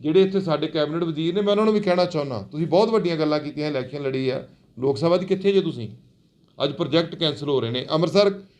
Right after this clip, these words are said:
ਕੂੜੇ ਦਾ ਢੇਰ ਬਣ ਗਿਆ। ਅੱਜ, ਅੱਜ ਹਰ ਜਗ੍ਹਾ ਦੇ ਉੱਤੇ ਕੂੜੇ ਦਾ ਢੇਰ ਲੱਗਾ ਪਿਆ ਹੈ। ਜਿਹੜੇ ਮਰਜ਼ੀ ਰੋਡ ਦੇ ਉੱਤੇ ਚਲੇ ਜਾਓ, ਸੀਵਰੇਜ ਬੰਦ ਨੇ। ਜਿਹੜੀ ਤੁੰਗ ਢਾਬ ਡਰੇਨ ਦੀ ਸਫਾਈ ਕਰਾਈ ਸੀ, ਮੰਤਰੀ ਸਾਹਿਬ ਨੂੰ ਦੱਸ ਦਿਓ ਕਿ ਉਹ ਵੀ ਉ-, ਦੋ ਦਿਨ ਹੀ ਚੱਲੀ ਹੈ ਮਸ਼ੀਨ, ਦੋ ਕੁ ਤਿੰਨ ਦਿਨ ਉਹ ਵੀ ਉੱਤੋਂ ਦੀ ਬੰਦ ਹੈ।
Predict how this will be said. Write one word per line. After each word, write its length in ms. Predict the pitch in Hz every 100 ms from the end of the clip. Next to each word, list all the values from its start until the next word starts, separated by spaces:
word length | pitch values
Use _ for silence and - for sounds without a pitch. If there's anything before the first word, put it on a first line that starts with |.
| _ _
ਕੂੜੇ 260 | 160 185 208
ਦਾ 100 | 214
ਢੇਰ 260 | 208 190
ਬਣ 180 | 139 123
ਗਿਆ। 200 | 127 151
ਅੱਜ, 140 | 156 175 160
ਅੱਜ 120 | 165 185 - -
ਹਰ 320 | - - 190 233
ਜਗ੍ਹਾ 300 | 190 196 208
ਦੇ 100 | 180
ਉੱਤੇ 160 | 180
ਕੂੜੇ 260 | 175 160 156
ਦਾ 260 | 156 160 - _ _ -
ਢੇਰ 180 | 151 127
ਲੱਗਾ 280 | 127 131
ਪਿਆ 200 | 127 131
ਹੈ। 60 | 131
ਜਿਹੜੇ 240 | 131 165
ਮਰਜ਼ੀ 340 | 185 165 165 208
ਰੋਡ 200 | 175 147
ਦੇ 80 | 143
ਉੱਤੇ 160 | 143
ਚਲੇ 180 | 117 104
ਜਾਓ, 180 | 98 101 _ _ _
ਸੀਵਰੇਜ 420 | - 180 202 226
ਬੰਦ 260 | 190 151 151
ਨੇ। 220 | 127 95 - _ _ _ _ _ _ _ _ _ _ _ -
ਜਿਹੜੀ 500 | 135 196 202 196 - - -
ਤੁੰਗ 260 | 196 214
ਢਾਬ 220 | 220 190
ਡਰੇਨ 200 | 147 165
ਦੀ 120 | 170 185
ਸਫਾਈ 260 | 160 156
ਕਰਾਈ 280 | 170 175 185
ਸੀ, 100 | 185
ਮੰਤਰੀ 340 | 180 160 175
ਸਾਹਿਬ 180 | 175 180
ਨੂੰ 100 | 185
ਦੱਸ 200 | 156 143
ਦਿਓ 120 | 143
ਕਿ 80 | 185
ਉਹ 60 | 190
ਵੀ 80 | 190
ਉ-, 320 | 180 170 160
ਦੋ 300 | 139 147 151
ਦਿਨ 120 | 175
ਹੀ 60 | 185
ਚੱਲੀ 300 | 151 143 180
ਹੈ 60 |
ਮਸ਼ੀਨ, 300 | 170 135 151
ਦੋ 140 | 143 147
ਕੁ 80 |
ਤਿੰਨ 180 | 156 147
ਦਿਨ 100 | 147
ਉਹ 80 | 156
ਵੀ 100 | 160
ਉੱਤੋਂ 220 | 160 151
ਦੀ 80 | 147
ਬੰਦ 280 | 123 110
ਹੈ। 80 | 104